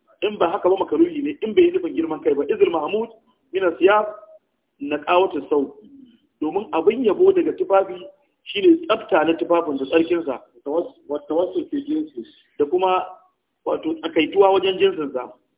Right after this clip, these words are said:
Speaker 2: Wa kaunuhu
Speaker 1: Lubsu mislihi. Da kasancewan tufafi ne na irin sa. Gaira muqsidin lil muru-, gaira
Speaker 2: muqsidin lil muru-,
Speaker 1: ba wai tufafi bai kayar da ainihin muru'a ba,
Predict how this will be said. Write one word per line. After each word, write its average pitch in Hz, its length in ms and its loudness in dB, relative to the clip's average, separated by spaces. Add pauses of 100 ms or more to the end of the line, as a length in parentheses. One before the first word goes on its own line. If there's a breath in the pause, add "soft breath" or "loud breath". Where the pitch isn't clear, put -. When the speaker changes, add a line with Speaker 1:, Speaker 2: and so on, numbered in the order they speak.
(140)
Speaker 2:
Wa 139 160 -6
kaunuhu 156 640 -4 (600)
Speaker 1:
Lubsu 190 340 4
mislihi. 160 500 0 (520)
Da 147 60 -2
kasancewan 175 720 4 (440)
tufafi 185 460 2
ne 165 100 4
na 170 80 2
irin 165 320 4
sa. 113 220 -12 (800)
Gaira 185 260 4
muqsidin 160 720 -2
lil 139 180 -2
muru-, 143 320 -2
gaira 185 400 0 (360)
Speaker 2:
muqsidin 151 540 -8
lil 120 200 -8
muru-, - 680 -12
Speaker 1:
ba 156 180 4
wai 202 200 2
tufafi 208 480 2
bai 160 160 2
kayar 196 380 2
da 170 80 2
ainihin 170 420 0
muru'a 147 380 2
ba, 120 180 -6